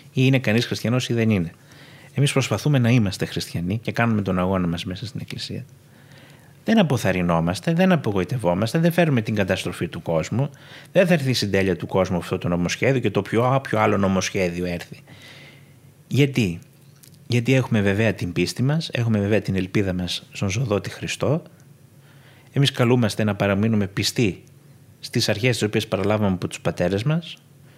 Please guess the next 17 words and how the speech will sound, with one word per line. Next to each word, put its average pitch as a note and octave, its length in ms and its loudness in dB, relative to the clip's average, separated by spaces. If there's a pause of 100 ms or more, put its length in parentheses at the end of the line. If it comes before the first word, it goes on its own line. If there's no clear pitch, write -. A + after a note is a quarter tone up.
(500)
Έχουμε B2+ 580 4
ως - 200 2
όπλο A2 320 2
την G2+ 140 -2
προσευχή, G#2+ 680 0 (720)
έχουμε C#3 280 4
ως A#2 100 2
όπλο A#2+ 280 4
την G#2+ 300 2
μυστηριακή G#2+ 600 2
μας G#2 380 2
ζωή G2 480 0 (840)
και C#3+ 180 2
εν C3 240 0
τη C3 120 0
αυτή F3 220 0
περιπτώσει, G2+ 680 0